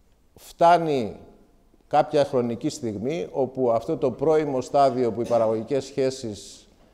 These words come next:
είναι ευνοϊκό πλαίσιο ανάπτυξης των παραγωγικών δυνάμεων, μετατρέπονται σε εμπόδιο, σε τροχοπέδι, σε φέτερο, όπως το λέει στα αγγλικά. Εμπόδιο, τροχοπέδι για την παραπέρα ανάπτυξη των παραγωγικών δυνάμεων.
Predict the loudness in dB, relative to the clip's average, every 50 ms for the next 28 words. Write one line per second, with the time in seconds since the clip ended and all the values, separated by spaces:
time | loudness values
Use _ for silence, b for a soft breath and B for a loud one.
0 | b b b -8 -6 0 0 0 0 0 0 -2 -2 0 0 -2 -2 0 0 -2
1 | -2 0 0 0 0 0 2 0 -2 -2 -2 -8 -10 -8 -8 -4 -2 -2 0 0
2 | 0 -2 -2 -4 -4 -6 -4 -4 -6 -6 -6 -4 -4 -4 -4 -4 -6 -8 -10 -14
3 | -18 -20 b b b b b b b b b b b b b _ _ -8 -6 -2
4 | 0 0 0 0 0 0 0 0 0 0 0 -2 -2 0 2 2 2 2 2 4
5 | 6 8 8 6 6 2 -4 -6 -6 -8 -10 -8 -4 -2 -4 -2 0 -2 -2 0
6 | 2 4 4 4 2 0 -6 -12 -18 -20 -20 -20 -20 -16 -16 -16 -16 -16 -4 2
7 | 2 2 2 2 -6 -8 -8 -8 -12 -12 -14 -16 -16 -14 -12 -12 -12 -12 -12 -14
8 | -14 -12 -10 -10 -10 -10 -12 -16 -20 _ _ -14 -14 -12 -10 -10 -12 -10 -10 -10
9 | -10 -10 -12 -16 -20 -20 -20 b b b b b b b b b b b _ -6
10 | -4 -4 0 4 6 6 6 6 4 2 2 2 2 0 2 2 0 2 2 2
11 | 2 2 2 2 0 0 0 -2 2 4 6 6 6 4 4 2 2 2 2 2
12 | 2 0 -2 -2 -2 -8 -14 -14 -6 -6 -4 0 0 0 2 2 0 -2 -2 -4
13 | -4 -4 -4 -4 -4 -2 -4 -4 -4 -8 -12